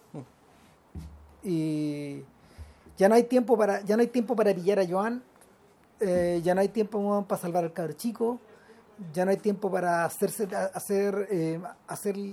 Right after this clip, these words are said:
Speaker 2: hacerle entender al marido lo que está ocurriendo.
Speaker 1: Ujú.
Speaker 2: Eh, ya no hay tiempo para hacerse,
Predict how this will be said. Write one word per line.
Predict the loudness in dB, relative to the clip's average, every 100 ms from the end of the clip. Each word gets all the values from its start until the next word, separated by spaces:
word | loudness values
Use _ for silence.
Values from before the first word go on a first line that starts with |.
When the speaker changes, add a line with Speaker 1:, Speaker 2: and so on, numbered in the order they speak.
| -12
Speaker 2:
hacerle | -12 -8 -6
entender | -6 -4 -4 0 0
al | 2
marido | 0 0 -2 0
lo | -2
que | -4
está | -6
ocurriendo. | -6 -2 -2 -4 -6
Speaker 1:
Ujú. | -10 -16 -20 -20 -20 -20 -6
Speaker 2:
Eh, | -2 0 2 0 0
ya | 0
no |
hay | 0
tiempo | 0 -2 0
para | -2 -2
hacerse, | -4 -6 -4 -4 -2 -4 -6 -8 -12